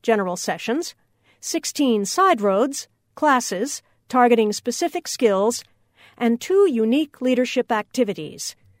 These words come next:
Create your own roadmap. Choose the sessions that best fit your needs.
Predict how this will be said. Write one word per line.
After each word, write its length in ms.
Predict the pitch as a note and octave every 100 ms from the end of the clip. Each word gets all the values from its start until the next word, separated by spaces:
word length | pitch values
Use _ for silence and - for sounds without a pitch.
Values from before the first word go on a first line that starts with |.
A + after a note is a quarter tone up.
| _ _ _ _
Create 420 | G#3 G#3 C4 -
your 160 | F4
own 200 | G#3 A#3
roadmap. 480 | D#4+ G4 D4 G3+ D3+ - _ _ _ _
Choose 340 | - D#4 E4+
the 100 | -
sessions 580 | F#4+ - G3+ - A3 A#3+
that 200 | F#3+ -
best 260 | A#3+ D#4 -
fit 280 | - A#3+ A#3+
your 160 | A3
needs. 520 | A3 E3+ D3 D#3+ -